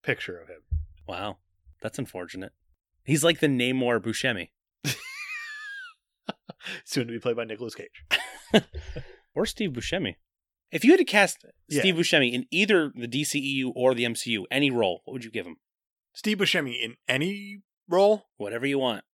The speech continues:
Speaker 1: I would go in a very weird direction with it.
Speaker 2: Okay.
Speaker 1: And it's a character we have not seen in film yet.
Speaker 2: Okay, cool. I
Speaker 1: I
Speaker 2: like that.
Speaker 1: sincerely hope one day we get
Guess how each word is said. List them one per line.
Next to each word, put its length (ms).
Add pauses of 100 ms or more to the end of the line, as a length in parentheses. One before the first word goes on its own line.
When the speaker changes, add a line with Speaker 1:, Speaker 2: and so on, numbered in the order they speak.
(540)
Speaker 1:
I 120
would 160
go 380
in 80
a 80
very 360
weird 320
direction 400
with 120
it. 100 (140)
Speaker 2:
Okay. 180
Speaker 1:
And 100
it's 80
a 40
character 480
we 140
have 140
not 200
seen 160
in 120
film 240
yet. 180 (160)
Speaker 2:
Okay, 260
cool. 240
I 120
Speaker 1:
I 20
Speaker 2:
like 160
that. 220
Speaker 1:
sincerely 420
hope 280 (500)
one 400
day 200
we 140
get 220